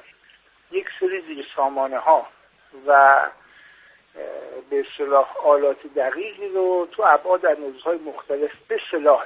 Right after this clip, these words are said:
اضافه می‌کنه تا اون دقت مطلوب استفاده کننده یا کاربر خودش رو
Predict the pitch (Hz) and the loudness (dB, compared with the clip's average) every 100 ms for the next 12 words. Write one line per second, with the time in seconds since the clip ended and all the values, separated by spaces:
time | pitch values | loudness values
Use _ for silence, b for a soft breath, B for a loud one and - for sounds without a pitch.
0 | - 156 139 135 - 220 262 - 214 208 | -6 -6 2 2 2 -10 -8 -6 -4 -2
1 | 202 190 - b b b b b b - | -4 -4 -8 b b b b b b -16
2 | - 233 254 254 - 262 277 _ 196 185 | -2 4 6 4 2 -12 -14 _ 0 0
3 | - 202 226 - 165 160 156 143 - 170 | 2 4 4 4 -8 -2 0 0 -6 -12
4 | 196 247 214 170 - 151 147 139 139 151 | -10 0 0 0 -6 -6 -4 -4 -6 -8
5 | 139 139 143 156 131 - - 139 135 135 | -10 -10 -8 -6 -6 -6 0 2 2 0
6 | 131 - 170 196 180 - 185 180 175 | -4 -6 -8 -8 -8 -8 -4 -2 -4